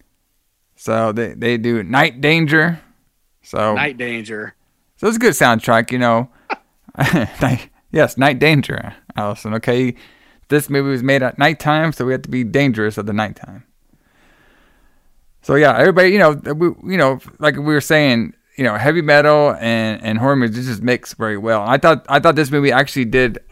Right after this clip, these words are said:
Speaker 1: Actually, that, this movie, just every, when they put the scenes in of, like, the music, I thought that, you know, that's something that Italian horror films do very well, is atmosphere, you
Speaker 2: Mm.
Speaker 1: know, uh, gore is usually pretty good in Italian horror films that I've seen, and then music placement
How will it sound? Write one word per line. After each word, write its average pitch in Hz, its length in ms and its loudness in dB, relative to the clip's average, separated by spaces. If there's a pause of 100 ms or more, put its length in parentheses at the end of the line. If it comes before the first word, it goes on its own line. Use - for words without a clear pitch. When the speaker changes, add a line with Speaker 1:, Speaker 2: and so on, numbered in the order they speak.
(140)
Speaker 1:
Actually, 175 440 0
that, 131 200 -2
this 175 160 -6
movie, 139 300 -4 (180)
just 127 180 -10
every, 147 500 -2
when 165 260 0
they 214 100 4
put 202 360 0
the 151 80 2
scenes 160 440 -2
in 135 160 2
of, 123 360 -2
like, 120 180 0
the 104 80 -6
music, 135 500 -4 (1000)
I 120 160 4
thought 143 120 4
that, 135 260 0
you 170 100 -2
know, 160 60 4
that's 190 180 4
something 190 240 2
that 139 200 4
Italian 147 360 2
horror 143 160 2
films 135 320 0
do 110 160 -2
very 113 240 4
well, 98 500 -2
is 110 420 -4 (680)
atmosphere, 156 1000 2 (640)
you 135 120 -2
Speaker 2:
Mm. 127 40 2
Speaker 1:
know, 110 460 2 (320)
uh, 107 360 -4
gore 139 640 4
is 117 180 -4
usually 131 300 0
pretty 139 260 -2
good 120 220 2
in 117 120 0
Italian 123 440 2
horror 120 240 0
films 120 240 -4
that 113 80 -2
I've 113 140 0
seen, 123 340 -2
and 117 180 -4
then 110 160 0
music 117 360 -2
placement 104 560 -6